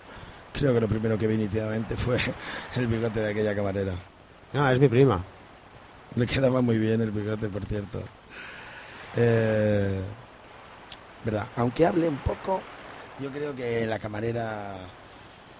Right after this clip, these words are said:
Speaker 1: el bigote no, no nos ayudó a entablar una conversación,
Speaker 2: No,
Speaker 1: entonces tuve que
Speaker 2: fetichismo capilar o algo
Speaker 1: Sí,
Speaker 2: así.
Speaker 1: le hice un pequeño comentario sobre el bigote y me, de seguida me trajo a Paul, el cual me atendió mucho mejor.
Speaker 2: Eh, no se puede ser sincero.
Speaker 1: En esta vida no, no.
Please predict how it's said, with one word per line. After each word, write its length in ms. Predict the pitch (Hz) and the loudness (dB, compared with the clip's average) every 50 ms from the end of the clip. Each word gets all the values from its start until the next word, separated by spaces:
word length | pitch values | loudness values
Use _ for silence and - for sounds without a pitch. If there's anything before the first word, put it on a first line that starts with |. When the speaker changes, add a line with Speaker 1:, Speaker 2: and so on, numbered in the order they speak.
| - - - - - - | -20 -20 -20 -20 -8 -4
Speaker 1:
el 100 | 117 117 | 0 0
bigote 360 | 117 120 120 127 131 135 135 | 2 2 2 0 0 0 0
no, 800 | 131 123 120 117 110 110 107 107 104 104 101 101 98 101 107 117 - - - - - - - - - - - - - - - - - - - - - - - - - - - - | 2 2 2 2 2 0 0 0 -2 -2 -2 -4 -4 -6 -6 -8 -10 -12 -14 -16 -18 -20 -20 -20 -20 -20 -20 -20 -20 -20 -20 -20 -20 -20 -20 -20 -20 -20 -20 -20 -20 -14 -8 -4
no 100 | 139 143 | -4 -2
nos 140 | 147 127 135 | -2 0 0
ayudó 300 | 131 127 120 123 123 120 | 0 2 4 6 6 6
a 40 | |
entablar 300 | 113 104 110 107 110 107 | 6 4 0 -2 -2 -2
una 140 | 107 104 104 | -4 -4 -6
conversación, 420 | 104 107 110 110 107 120 120 135 131 | -6 -6 -6 -6 -6 -6 -4 -2 0
Speaker 2:
No, 80 | 127 | 0
Speaker 1:
entonces 380 | 117 107 104 107 107 110 107 95 | 2 2 2 2 2 2 2 0
tuve 100 | 107 139 | 0 2
que 60 | 139 | 2
Speaker 2:
fetichismo 380 | 135 123 147 180 175 147 165 151 | 2 4 6 6 6 8 6 6
capilar 520 | 127 127 117 110 110 107 110 117 117 113 | 6 4 4 4 2 4 4 4 4 4
o 40 | 113 | 2
algo 80 | 107 - | 2 2
Speaker 1:
Sí, 80 | - | 2
Speaker 2:
así. 200 | 156 147 139 131 | 2 2 2 2
Speaker 1:
le 120 | 127 139 147 | 2 2 2
hice 140 | 160 151 170 | 2 2 2
un 60 | 165 | 4
pequeño 280 | 156 156 151 151 151 147 | 4 4 4 4 4 4
comentario 720 | 147 147 143 139 135 135 151 147 143 143 139 139 139 139 | 4 4 4 2 2 2 2 2 4 4 4 4 4 4
sobre 200 | 123 131 143 143 139 | 2 2 2 4 4
el 40 | |
bigote 340 | 139 139 139 147 143 135 139 | 4 4 4 2 2 2 2
y 40 | 135 | 2
me, 460 | 131 127 123 123 120 120 123 120 120 | 2 2 2 2 2 2 4 2 2
de 160 | 117 113 123 | 2 2 0
seguida 320 | 113 120 127 131 131 123 113 | 2 2 2 2 2 2 2
me 100 | 110 104 | 2 0
trajo 220 | 101 110 98 104 | 0 0 0 0
a 40 | 104 | 0
Paul, 180 | 98 113 107 104 | 2 2 2 2
el 120 | 101 101 | 0 -4
cual 180 | - 113 110 107 | -6 -6 -4 -4
me 100 | 107 107 | -4 -4
atendió 360 | 101 104 101 98 98 98 98 | -4 -4 -4 -4 -6 -6 -6
mucho 220 | 98 98 - - | -6 -6 -8 -8
mejor. 340 | 110 104 - - - - - 95 | -8 -8 -8 -6 -6 -6 -6 -8
Speaker 2:
Eh, 200 | 95 98 98 98 | -10 -10 -8 -8
no 100 | 104 107 | -8 -8
se 80 | 107 107 | -6 -6
puede 180 | 98 107 104 | -4 -4 -4
ser 160 | 98 101 98 90 | -4 -4 -4 -2
sincero. 460 | 101 98 92 - 104 107 104 98 92 87 - - 98 101 113 120 - - | -2 -2 0 0 2 2 2 0 -2 -4 -10 -14 -12 -10 -10 -8 -6 -4
Speaker 1:
En 100 | 139 127 | -2 -2
esta 240 | 120 - - 104 | -2 -2 -2 -2
vida 220 | 101 107 107 101 98 | -2 0 -2 -2 -2
no, 280 | 101 101 101 101 101 | -2 -2 -2 -2 -2
no. 260 | 98 98 98 98 98 | 0 0 0 -2 -2